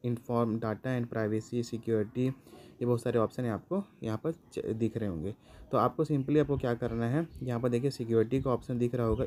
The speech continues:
इसमें आपको क्लिक कर लेना है। अब इसमें क्लिक करने के बाद देखिए आपको नीचे स्क्रॉल डाउन करना है, नीचे धीरे-धीरे से।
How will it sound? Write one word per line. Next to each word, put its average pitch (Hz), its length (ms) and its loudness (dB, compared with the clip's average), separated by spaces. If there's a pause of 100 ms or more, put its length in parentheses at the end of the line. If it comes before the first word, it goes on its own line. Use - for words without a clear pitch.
इसमें 117 220 -6
आपको 123 200 -6
क्लिक 113 340 -4
कर 95 120 -4
लेना 92 280 -6
है। - 240 -10 (540)
अब 120 60 6
इसमें 143 220 4
क्लिक 147 220 2
करने 147 200 4
के 147 40 4
बाद 143 160 4
देखिए 120 340 0
आपको 120 320 0
नीचे 131 320 2
स्क्रॉल 120 300 2
डाउन 127 180 2
करना 131 240 0
है, 127 80 2
नीचे 113 340 0
धीरे-धीरे 123 440 2
से। 185 180 -6